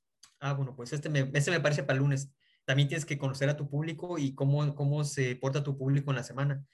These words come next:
Mis días fuertes son del miércoles en adelante y a veces. Entonces, yo mis videos digo, este para el lunes, este para el martes, este para el miércoles, para el jueves, para el viernes. A veces tengo para el sábado y domingo,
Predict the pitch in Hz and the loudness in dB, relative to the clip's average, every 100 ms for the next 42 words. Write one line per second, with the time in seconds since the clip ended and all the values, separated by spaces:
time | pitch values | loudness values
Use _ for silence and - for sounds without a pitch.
0 | _ _ _ _ - 131 127 139 139 - | _ _ _ _ -4 0 2 2 2 2
1 | 143 151 156 - 131 123 123 143 170 170 | 2 2 -4 -2 -2 0 0 0 -2 -6
2 | 156 123 117 131 143 151 123 113 120 - | -4 -2 0 2 2 2 -2 -2 -8 -12
3 | - 123 131 139 135 139 139 131 139 131 | -14 -10 -2 2 4 6 4 4 2 0
4 | 123 117 - 139 165 - 135 156 165 139 | -2 -6 -8 -8 -6 -2 -2 -2 -4 -6
5 | - 117 110 139 147 143 135 135 120 143 | -6 -10 -4 -4 -4 -8 -8 -6 -4 -4
6 | 143 156 - 107 127 143 110 113 143 160 | -4 -8 -8 -8 -6 -6 -6 -4 -2 -4
7 | 180 - _ _ _ _ - 127 143 147 | -10 -16 _ _ _ _ -2 4 4 4
8 | 165 151 139 131 160 165 147 143 175 185 | 0 2 2 2 2 2 2 0 -2 -8
9 | 208 | -12